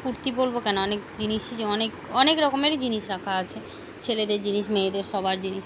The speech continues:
তো যাই হোক, দেখো ভেতরটা আমি ঘুরে ভাবলাম একটু দেখে নিই। আর কুর্তিগুলো সত্যিই খুব সুন্দর লাগছিল, দেখতে খুব ভালো।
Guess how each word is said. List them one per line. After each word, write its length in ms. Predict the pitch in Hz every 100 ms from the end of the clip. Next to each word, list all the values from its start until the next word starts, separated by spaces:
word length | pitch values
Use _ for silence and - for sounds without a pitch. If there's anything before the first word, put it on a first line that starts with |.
| - - - - -
তো 80 | 190
যাই 240 | 202 208
হোক, 120 | 202 208
দেখো 260 | 202 190 247
ভেতরটা 360 | 220 196 196 202
আমি 180 | 202 196
ঘুরে 320 | 196 190 190 190
ভাবলাম 400 | 190 185 190 190
একটু 160 | 202
দেখে 280 | 185 185 185
নিই। 240 | 185 190 202
আর 120 | 208
কুর্তিগুলো 400 | 208 185 202 226
সত্যিই 360 | 233 196 - 226
খুব 100 | 233 214
সুন্দর 240 | 202 190 190
লাগছিল, 380 | 190 180 196 180
দেখতে 340 | 185 190 208 220
খুব 100 | 202
ভালো। 220 | 175 170